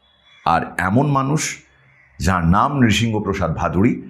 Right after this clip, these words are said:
তিনি এই মনে করিয়ে দেওয়ার কাজটাই করেন। ধরুন, আপনাকে লেভেল ক্রসিং পার হওয়ার সময় ফোনে কথা বলতে বারণ করা হয়, তাও তো মানুষ ফোনে কথা বলেন, কাটা পড়েন, মারা যান। তো এই বিধিবদ্ধ সতর্কীকরণ, এটা বারবার করে যেমন রিপিট করতে হয়,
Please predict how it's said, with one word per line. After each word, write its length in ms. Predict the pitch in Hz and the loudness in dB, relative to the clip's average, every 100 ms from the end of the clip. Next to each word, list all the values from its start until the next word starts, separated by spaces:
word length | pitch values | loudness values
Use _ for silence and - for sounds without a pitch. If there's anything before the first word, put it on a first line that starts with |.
| - _ _ | -20 _ _
তিনি 180 | 92 113 | 2 4
এই 100 | 170 | 4
মনে 300 | 170 107 107 | 2 2 0
করিয়ে 300 | 104 117 131 | -2 0 2
দেওয়ার 260 | 123 123 123 | 2 0 0
কাজটাই 420 | 87 85 - 87 | -2 -2 -2 -2
করেন। 340 | - 69 57 | -2 -4 -4
ধরুন, 260 | 76 131 147 | -2 0 0
আপনাকে 420 | 131 127 127 135 | 0 0 0 0
লেভেল 320 | 120 95 107 | 0 0 0
ক্রসিং 440 | 113 110 107 120 110 | 0 -2 0 -2 2
পার 200 | 95 92 | 2 2
হওয়ার 260 | 104 101 | 0 -2
সময় 400 | 95 127 98 82 - - - _ | 0 0 0 -2 -4 -12 -20 _
ফোনে 440 | - 120 123 147 - | 0 4 6 4 2
কথা 260 | 95 95 117 | -2 0 -2
বলতে 300 | 117 123 120 | 0 0 0
বারণ 420 | 82 85 87 92 | 2 2 2 0
করা 200 | 87 76 | 0 -2
হয়, 260 | 73 73 - - _ _ _ | -4 -6 -8 -16 _ _ _
তাও 120 | 104 113 | 0 2
তো 120 | 120 | 4
মানুষ 320 | 110 107 - | 2 0 -2
ফোনে 200 | 107 101 | 0 2
কথা 260 | 98 90 95 | 2 -2 -2
বলেন, 460 | 80 90 82 71 - - _ _ - | -2 0 -2 -4 -8 -16 _ _ -2
কাটা 280 | 85 90 87 - | 0 0 -2 0
পড়েন, 520 | 95 104 78 62 - | 0 0 0 -2 -2
মারা 360 | 78 87 87 | 0 2 2
যান। 600 | 78 85 107 98 71 62 - - - - - - | 2 2 2 0 -2 -4 -8 -16 -20 -20 -20 -2
তো 80 | 107 | 0
এই 360 | 135 139 135 95 | 2 2 0 2
বিধিবদ্ধ 440 | 120 131 165 170 | 4 6 4 2
সতর্কীকরণ, 920 | 175 139 127 135 170 175 117 117 202 - | 0 0 -2 0 2 2 0 0 -2 0
এটা 240 | 107 143 | 0 0
বারবার 600 | 117 90 104 104 127 143 | 2 4 4 2 0 -2
করে 240 | - 139 139 | 0 0 2
যেমন 200 | 131 117 | 2 4
রিপিট 360 | 101 104 131 | 4 4 2
করতে 280 | - 131 131 | 2 0 2
হয়, 300 | 120 156 - | 2 0 -4